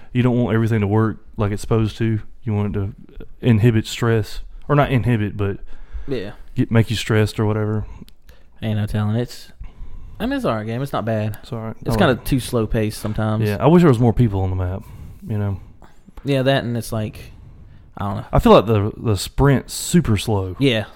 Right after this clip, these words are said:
Speaker 2: that's what I'm thinking.
Speaker 1: Oh.
Speaker 2: It's, like, real slow. You can't get nowhere fast.
Speaker 1: Yeah, yeah. And I get that's probably also because it's horror, but
Speaker 2: Yeah.
Speaker 1: th-, that, I think that's one they need to give on. Like, speed the sprint up a little bit, you know.
Speaker 2: Do something. That's
Speaker 1: 'Cause I was complaining. I was like, "Man, am I sprinting?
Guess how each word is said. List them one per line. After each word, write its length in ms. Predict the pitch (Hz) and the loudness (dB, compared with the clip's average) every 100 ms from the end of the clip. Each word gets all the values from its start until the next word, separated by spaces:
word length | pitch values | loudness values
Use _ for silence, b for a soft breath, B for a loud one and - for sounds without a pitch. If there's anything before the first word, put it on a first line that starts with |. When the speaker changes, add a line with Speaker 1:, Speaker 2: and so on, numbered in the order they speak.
| - | -2
Speaker 2:
that's 220 | 117 - | -2 0
what 160 | 110 | -2
I'm 160 | 110 107 | 0 -2
thinking. 320 | - 110 107 | -4 -2 -2
Speaker 1:
Oh. 80 | 107 | -2
Speaker 2:
It's, 140 | 107 | -2
like, 140 | 107 104 | -4 -2
real 200 | 117 113 | 0 -2
slow. 200 | - 113 | -2 -2
You 180 | 107 120 | -2 -2
can't 220 | 131 95 | -2 -2
get 160 | 117 - | -4 -2
nowhere 240 | 113 113 | -2 -2
fast. 420 | - 107 - - | -2 -4 -6 -4
Speaker 1:
Yeah, 300 | 123 107 92 87 - | 2 2 2 -4 -10
yeah. 120 | 92 - - | -12 -10 -2
And 100 | 143 | 4
I 140 | 160 160 | 6 4
get 460 | 127 170 131 80 | 8 8 8 4
that's 200 | 127 151 | 4 4
probably 360 | - 151 147 143 | 6 6 8 6
also 420 | 123 135 131 123 | 4 4 4 4
because 540 | 117 110 117 110 107 | 4 2 2 2 0
it's 280 | 113 98 - b b b b - | -4 -6 -12 b b b b 2
horror, 420 | 143 110 98 98 | 4 6 4 2
but 380 | 107 110 101 98 | 4 4 4 2
Speaker 2:
Yeah. 60 | |
Speaker 1:
th-, 120 | 139 - | 2 4
that, 180 | 131 - | 4 4
I 60 | 135 | 4
think 140 | 143 | 4
that's 100 | 117 | 4
one 180 | 117 120 | 2 4
they 120 | 113 | 4
need 100 | 110 | 2
to 60 | 104 | 2
give 240 | 113 110 | 4 4
on. 300 | 101 95 92 - b b b | 4 0 -4 -8 b b b
Like, 260 | 107 101 - | -4 -4 -8
speed 240 | - 202 | -2 0
the 100 | 143 | 0
sprint 280 | - 139 117 | 0 2 2
up 100 | 90 | 0
a 60 | 98 | -2
little 240 | 101 110 | 0 0
bit, 260 | 92 92 - | -2 -8 -8
you 100 | 104 | -6
know. 160 | 104 98 | -6 -4
Speaker 2:
Do 160 | 143 | -2
something. 400 | 135 107 113 107 | -2 -2 -4 -4
That's 400 | 113 110 107 - - | -4 -4 -6 -14 2
Speaker 1:
'Cause 80 | 123 | 6
I 60 | |
was 100 | 170 | 6
complaining. 440 | 143 117 139 175 143 | 6 4 6 6 6
I 60 | |
was 100 | 117 | 4
like, 140 | 98 92 | 2 0
"Man, 140 | 220 | 4
am 80 | 208 | 6
I 60 | 294 | 4
sprinting? 560 | - - 220 269 330 | -2 0 0 0 -4